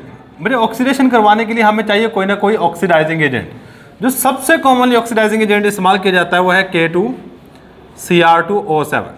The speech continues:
Potassium dichromate कहते हैं, और इसका formula होता है हमारे पा-, इसके साथ हम यूज़ कर रहे थे कोई ना कोई acid H two S ओ फ़ोर। ये वाली चीज़ें,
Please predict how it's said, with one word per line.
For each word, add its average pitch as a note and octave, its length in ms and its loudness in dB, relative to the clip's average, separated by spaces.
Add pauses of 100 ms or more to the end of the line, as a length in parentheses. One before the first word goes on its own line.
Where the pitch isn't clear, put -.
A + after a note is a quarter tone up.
(140)
Potassium F#3 540 0
dichromate F3+ 540 -2
कहते G3 280 -2
हैं, B3 360 -4 (280)
और F3+ 120 2
इसका F#3+ 220 0
formula G3+ 360 2
होता G#3 160 0
है G#3+ 80 2
हमारे F#3+ 220 2
पा-, D#3+ 260 -2
इसके F3 180 -2
साथ G3+ 200 2
हम G3 160 2
यूज़ G3 160 -2
कर F#3+ 120 2
रहे F#3+ 100 2
थे G3+ 100 -4
कोई F3+ 160 0
ना F3+ 80 0
कोई F#3+ 220 -4
acid A2+ 300 0
H D3 220 -2
two A3+ 200 2 (760)
S D#3 180 2
ओ D3 40 -2
फ़ोर। G#2 260 -4 (180)
ये G#3+ 140 2
वाली B3 200 2
चीज़ें, A3 480 0